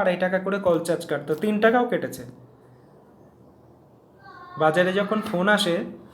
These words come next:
তখন সিমের কত দাম ছিল? সিমের দাম নিত কোম্পানি, রিচার্জের দাম নিত। ভালো করে একটু দেখবেন, বাজারে যখন আসে,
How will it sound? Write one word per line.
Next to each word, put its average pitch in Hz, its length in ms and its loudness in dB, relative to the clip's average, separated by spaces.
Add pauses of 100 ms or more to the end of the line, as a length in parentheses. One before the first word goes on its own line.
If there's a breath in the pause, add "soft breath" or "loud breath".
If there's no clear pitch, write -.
(760 loud breath)
তখন 180 260 2
সিমের 185 340 0
কত 175 100 2 (120)
দাম 151 120 2 (100)
ছিল? 120 160 -10 (1800)
সিমের 175 380 0
দাম 202 200 10
নিত 220 140 0 (160)
কোম্পানি, 214 300 0 (100)
রিচার্জের 190 440 -2
দাম 156 120 4 (100)
নিত। 131 140 -8 (580)
ভালো 165 220 0
করে 180 160 -4
একটু 175 120 -6 (100)
দেখবেন, 151 280 -6 (1500)
বাজারে 156 300 2 (180)
যখন 151 200 -4 (100)
আসে, 180 180 -4